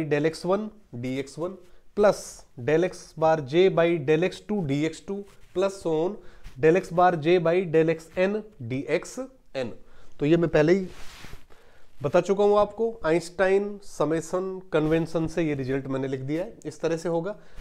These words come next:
अब यहाँ पर देखिए आप, ट्रांसफॉर्मेशन रूल,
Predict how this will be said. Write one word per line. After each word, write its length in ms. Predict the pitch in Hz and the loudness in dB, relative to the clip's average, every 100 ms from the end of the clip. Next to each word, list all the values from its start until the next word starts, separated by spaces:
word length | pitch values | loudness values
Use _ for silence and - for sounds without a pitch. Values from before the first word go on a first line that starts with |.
| - - | -16 -4
अब 120 | 214 208 | 0 2
यहाँ 240 | 185 214 | 4 4
पर 160 | 214 196 | 4 2
देखिए 340 | 190 180 175 | 2 0 0
आप, 240 | 170 196 - - - - - - - - - - - - - - - _ - - - | 0 -2 -6 -16 -16 -18 -20 -20 -20 -20 -20 -20 -20 -20 -20 -20 -20 _ -20 -20 -10
ट्रांसफॉर्मेशन 680 | 175 196 226 233 233 240 233 | -2 0 2 0 0 0 0
रूल, 340 | 208 226 233 | 0 0 -2